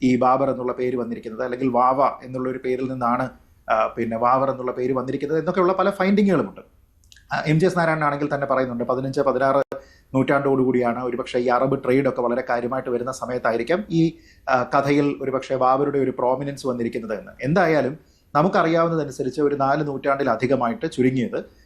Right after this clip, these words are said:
ആ, അയ്യപ്പന്റെ കഥയുമായിട്ട് അഭേദ്യമായിട്ടുള്ള ബന്ധം വാവരുടെ കഥയ്ക്കുണ്ട്.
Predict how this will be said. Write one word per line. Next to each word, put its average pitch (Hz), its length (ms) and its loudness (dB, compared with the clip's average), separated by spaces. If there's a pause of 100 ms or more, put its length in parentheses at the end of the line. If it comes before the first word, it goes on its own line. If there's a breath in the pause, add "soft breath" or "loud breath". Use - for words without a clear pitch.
(200 soft breath)
ആ, 113 60 4
അയ്യപ്പന്റെ 160 600 2
കഥയുമായിട്ട് 139 460 0
അഭേദ്യമായിട്ടുള്ള 139 680 0
ബന്ധം 117 300 -4
വാവരുടെ 123 380 2
കഥയ്ക്കുണ്ട്. 110 600 -4